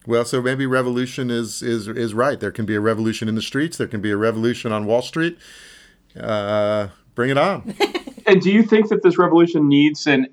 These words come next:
Speaker 3: an, a, a consummate insider like Sir Ronald Cohen to help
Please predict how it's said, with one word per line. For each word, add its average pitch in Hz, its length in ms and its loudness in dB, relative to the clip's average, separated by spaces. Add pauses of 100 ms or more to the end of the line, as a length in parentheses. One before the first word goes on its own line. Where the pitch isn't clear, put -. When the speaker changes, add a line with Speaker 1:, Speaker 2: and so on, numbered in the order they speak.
Speaker 3:
an, 131 200 0
a, 131 280 2
a 127 60 0
consummate 139 520 0
insider 135 480 4
like 127 260 2
Sir 135 180 0
Ronald 127 300 2
Cohen 139 380 2
to 131 180 0
help 120 360 -2